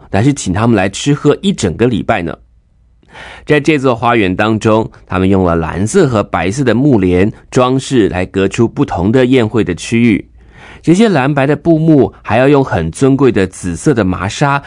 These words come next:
当作挡他们的带子，然后把这些蓝白的帘幕呢，再吊挂在大理石柱子上面，勾在那些银做的环上面。整个花园里面供大家坐卧的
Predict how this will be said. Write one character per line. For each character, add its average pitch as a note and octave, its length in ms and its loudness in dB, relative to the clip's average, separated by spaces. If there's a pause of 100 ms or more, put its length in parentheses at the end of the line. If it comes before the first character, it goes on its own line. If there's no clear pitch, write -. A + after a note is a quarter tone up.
(160)
当 C3 180 0
作 C3 140 0
挡 D#2 260 -6
他 A2 140 -4
们 B2+ 80 0
的 A2+ 80 0
带 D3 320 -2
子， - 260 -8 (540)
然 E2+ 100 -6
后 A2 220 0
把 E2+ 180 -2
这 G#2+ 140 -2
些 A2 240 2
蓝 F#2 260 0
白 G2+ 140 -2
的 F#2+ 160 -2
帘 F#2 220 0
幕 C3 160 2
呢， G#2+ 240 2 (160)
再 G#2+ 220 0
吊 C#3+ 280 0
挂 G#2+ 180 -2
在 F#2+ 160 -2
大 A#2 220 -4
理 E2+ 160 -6
石 F2+ 240 -6
柱 D3 220 2
子 F#2 120 -2
上 G2 240 -2
面， G2 300 0 (260)
勾 C3 220 2
在 B2+ 160 0
那 A#2 100 2
些 A2 340 -2
银 G2 300 0
做 C#3 200 2
的 G2 200 0 (180)
环 E2+ 340 -4
上 G#2 180 0
面。 G2 180 0 (720)
整 G2 180 2
个 G2 40 2
花 A#2+ 220 0
园 A2 160 2
里 E2+ 80 0
面 G2 320 0 (160)
供 B2 180 2
大 A#2+ 140 0
家 A2+ 160 -2
坐 B2+ 240 0
卧 C3 180 2
的 G#2+ 200 0